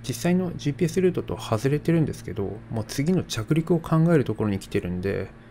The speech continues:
え、少し速度を絞りながらですね、で、ギアを下ろして着陸の準備をしていきたいと思います。とりあえずギアを下ろしてあげて、あとフラップですね。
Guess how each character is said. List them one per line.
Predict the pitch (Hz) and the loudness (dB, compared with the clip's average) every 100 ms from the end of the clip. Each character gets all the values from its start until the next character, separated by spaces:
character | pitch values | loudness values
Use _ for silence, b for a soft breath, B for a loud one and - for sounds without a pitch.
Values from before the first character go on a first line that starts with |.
| B B - | B B -8
え、 | 110 | -6
少 | - 170 | -2 -2
し | - - - | -2 -6 -2
速 | 160 135 | 0 0
度 | 101 | -2
を | |
絞 | - 110 | -2 -2
り | 113 | 0
な | 120 | 0
が | 101 | -2
ら | 95 | -4
で | - | -8
す | - | -10
ね、 | 90 90 - - - - - - | -8 -10 -14 -20 -20 -20 -10 -6
で、 | 113 | -4
ギ | 110 | -2
ア | 127 | 0
を | 135 | 0
下 | |
ろ | 147 | 0
し | 131 - | -4 -4
て | 101 | -4
着 | 98 104 123 | -4 0 0
陸 | 135 | 4
の | 139 135 | 4 6
準 | 143 | 4
備 | 110 95 | 2 0
を | - - | -4 -12
し | - | -6
て | 113 | -4
い | 107 | 0
き | |
た | 123 | 0
い | 107 | -2
と | - - - - | -4 -10 -14 -4
思 | 110 | -2
い | |
ま | 104 98 | -2 -4
す。 | - - B B B - - - - | -10 -18 B B B -20 -20 -14 -4
と | |
り | 175 | 0
あ | 170 | 0
え | |
ず | 120 135 143 151 117 | -2 -4 -6 -10 -6
ギ | 113 | -4
ア | 120 | -2
を | 123 123 | -4 -4
下 | 120 | -4
ろ | 127 | -4
し | - | -6
て | 104 | -8
あ | 95 | -6
げ | 95 | -8
て、 | 92 - 104 - - - - - - - - - - - - - - - - - - - - - - - - 117 - - - - - - - - - - - - - - - - | -6 -4 -4 -6 -16 -18 -18 -18 -18 -18 -18 -20 -20 -20 -20 -20 -20 -18 -20 -20 -20 -18 -18 -18 -18 -18 -18 -18 -18 -18 -18 -18 -18 -18 -18 -18 -18 -18 -18 -16 -16 -16 -14 -12
あ | |
と | - | -12
フ | - - | -10 -10
ラ | |
ッ | - | -10
プ | - | -14
で | - | -14
す | - | -8
ね。 | 131 139 143 | -2 0 -2